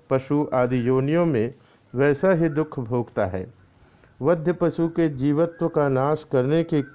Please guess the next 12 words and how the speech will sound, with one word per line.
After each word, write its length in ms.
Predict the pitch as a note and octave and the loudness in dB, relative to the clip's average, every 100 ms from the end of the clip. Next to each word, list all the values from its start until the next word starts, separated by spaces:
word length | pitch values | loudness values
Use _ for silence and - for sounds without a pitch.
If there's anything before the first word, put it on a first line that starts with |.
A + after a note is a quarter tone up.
| - | -4
फलस्वरूप 560 | C#3 D#3+ C#3+ G#2 G2 G2 _ _ - _ | 0 0 0 0 -2 -4 _ _ -20 _
दुसाध्य 640 | A#2+ C3+ D3 D#3+ E3+ C3+ D3 | -6 -4 2 2 2 0 2
रोग 260 | C#3+ D#3 | 2 2
से 180 | - D#3 | 0 -2
पीड़ित 440 | D3+ C3 C#3 E3 - | -2 0 0 0 0
होकर 360 | C3+ C3+ A#2 A2 - - - - - | -2 0 0 -2 -8 -20 -20 -20 -6
प्राणांत 600 | B2+ C3+ C#3+ D#3+ E3+ E3 | -2 0 2 0 0 -2
सन्निहित 680 | D3+ - D3+ D3 D3 D#3+ - | -6 -2 0 0 0 0 -2
अवस्था 440 | B2+ B2 A#2+ - D#3 | 0 0 -2 -4 -2
को 180 | D3+ C3+ | -2 -2
प्राप्त 380 | - A3+ - D#3 | 0 0 0 -2
होकर 480 | D3 D3 A2+ G#2 | 0 0 -2 -2